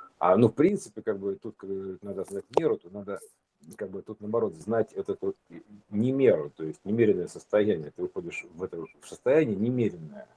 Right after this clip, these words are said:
потому что вот примерно так. То есть там другие измерения. Вот.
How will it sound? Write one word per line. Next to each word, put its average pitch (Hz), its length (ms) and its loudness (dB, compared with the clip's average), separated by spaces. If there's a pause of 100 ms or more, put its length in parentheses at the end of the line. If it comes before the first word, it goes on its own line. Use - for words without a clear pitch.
(440)
потому 80 300 -8
что 82 160 -14
вот 87 120 -6 (100)
примерно 90 360 -6
так. 69 220 -6 (540)
То 82 60 -10
есть - 120 -10
там 101 140 2 (240)
другие 110 320 -2
измерения. 87 640 0 (340)
Вот. 80 160 -10